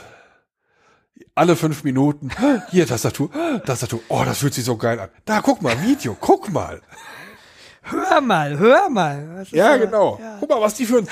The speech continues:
Speaker 1: Bock hat.
Speaker 2: <laughs>
Speaker 1: Ja,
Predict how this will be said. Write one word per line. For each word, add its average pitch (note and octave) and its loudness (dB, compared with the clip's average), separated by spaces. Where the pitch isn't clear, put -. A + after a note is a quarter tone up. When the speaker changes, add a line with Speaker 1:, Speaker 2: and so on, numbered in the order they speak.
Speaker 1:
Bock - 0
hat. G#2 0
Speaker 2:
<laughs> - 2
Speaker 1:
Ja, E3+ 2